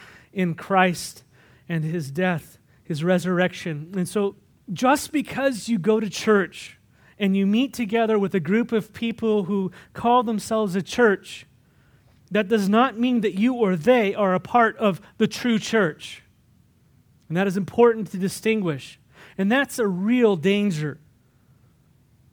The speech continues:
In many churches today, they can be filled with people who go to church. They can open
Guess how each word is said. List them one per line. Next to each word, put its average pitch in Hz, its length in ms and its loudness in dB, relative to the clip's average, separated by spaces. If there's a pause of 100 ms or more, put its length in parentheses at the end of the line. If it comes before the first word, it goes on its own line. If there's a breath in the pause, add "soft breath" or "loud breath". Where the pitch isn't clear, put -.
(180)
In 180 220 0
many 226 240 2
churches 208 500 -4
today, 190 280 0
they 220 140 0
can 226 180 -2
be 196 100 -2
filled 240 680 4
with 185 300 -4
people 226 460 -2
who 185 280 -2 (300 loud breath)
go 208 260 4
to 226 100 0
church. 190 540 2
They 202 160 0
can 208 300 -2 (340 loud breath)
open 247 580 4